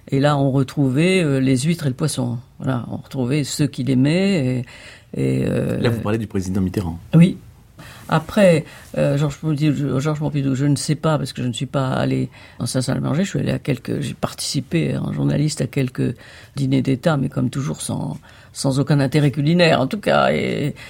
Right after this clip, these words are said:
Speaker 1: et, et pas beaucoup d'utilité non plus, parce qu'on était entouré de, de, de gens qui généralement parlaient pas votre langue, et donc c'était très difficile. Bon, mais Giscard, euh, a invité, euh,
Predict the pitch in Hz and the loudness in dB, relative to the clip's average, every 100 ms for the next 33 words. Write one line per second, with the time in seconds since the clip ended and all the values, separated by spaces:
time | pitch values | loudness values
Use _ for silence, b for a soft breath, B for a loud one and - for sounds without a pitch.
0 | B - 151 151 151 175 160 151 170 143 | B -2 0 2 4 4 2 0 0 0
1 | 165 151 147 170 151 143 208 214 156 - | 0 0 0 0 0 2 2 2 -2 0
2 | 147 143 143 135 - 143 - 143 156 143 | 0 2 0 0 0 -2 -2 0 0 0
3 | 135 127 135 131 127 123 120 135 165 165 | -2 0 0 0 0 -2 -2 0 0 -2
4 | 143 135 135 156 - 147 147 131 135 160 | -2 0 0 0 -2 -2 0 -2 -4 -4
5 | 165 175 135 131 131 131 - 123 - 147 | -2 0 0 -2 -2 -4 -6 -6 -4 -4
6 | 147 147 - 139 B B B 135 - 143 | -4 -6 -6 -8 B B B -8 -4 0
7 | 160 160 143 B B B 156 190 190 - | 4 4 0 B B B 0 2 2 0
8 | - - - - - - - - - 175 | 0 0 0 -6 -4 -2 -2 -2 2 2
9 | 180 170 - 240 220 143 139 | 2 -2 0 2 2 2 0